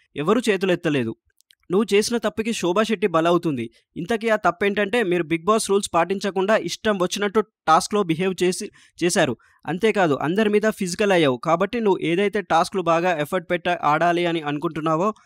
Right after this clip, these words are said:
ఎఫర్ట్ కాస్త తీసేసి ఈ వారం కెప్టెన్సీ టాస్క్ రద్దు చేస్తున్నానంటూ Bigg Boss-కి తెలియజేశారు హోస్ట్ నాగార్జున గారు.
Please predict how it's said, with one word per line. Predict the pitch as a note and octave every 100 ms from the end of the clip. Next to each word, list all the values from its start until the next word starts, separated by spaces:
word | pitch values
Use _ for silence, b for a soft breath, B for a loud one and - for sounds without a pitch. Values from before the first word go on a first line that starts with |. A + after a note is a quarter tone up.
| b -
ఎఫర్ట్ | D#3 G#3 G3
కాస్త | F3+ F3+ F#3+
తీసేసి | F3+ F3 F#3 F#3+ G#3+ -
ఈ | F3+
వారం | E3+ F3 F#3+ F#3 _ -
కెప్టెన్సీ | D3+ - G3 G3
టాస్క్ | F3+ E3+ -
రద్దు | D3 D3 F3+
చేస్తున్నానంటూ | F3+ - F3 F3 E3 E3 A#3 b b b C#3
Bigg | D#3
Boss-కి | F3+ G#3 G3
తెలియజేశారు | F3+ F3+ F3 E3+ F3 G#3
హోస్ట్ | - F#3 -
నాగార్జున | D#3+ D#3+ D#3+ D#3
గారు. | C3+ A#2+